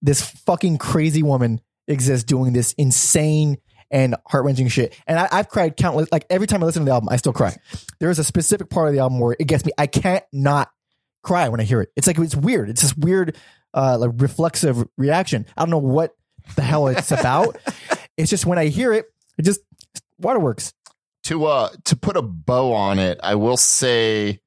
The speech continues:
Speaker 2: I see people complaining about, "Oh, there's, there's no good music." Like, look, I understand how you can feel that way,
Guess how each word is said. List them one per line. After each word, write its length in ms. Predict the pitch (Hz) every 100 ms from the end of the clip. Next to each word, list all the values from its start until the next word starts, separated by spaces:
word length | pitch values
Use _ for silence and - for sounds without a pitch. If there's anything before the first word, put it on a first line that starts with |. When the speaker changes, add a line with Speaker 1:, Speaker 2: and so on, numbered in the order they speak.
| _ _ _ _ -
Speaker 2:
I 60 |
see 240 | 117 - 165
people 400 | - 160 147 143
complaining 840 | 123 113 - 120 117 117 117 110
about, 520 | 104 92 98 98 92
"Oh, 320 | 131 139 127 117
there's, 320 | 117 101 92 - -
there's 340 | 101 110 -
no 260 | 113 127 117
good 300 | - 117 107
music." 640 | 110 127 120 131 127 -
Like, 300 | 113 98 - _ _ -
look, 280 | 139 127 - -
I 160 | 156 214
understand 840 | 202 175 - - 143 147 143 127
how 140 | 127
you 160 | 117 110
can 180 | 110 95
feel 380 | - 160 147
that 260 | 104 82 57
way, 420 | 64 53 57 95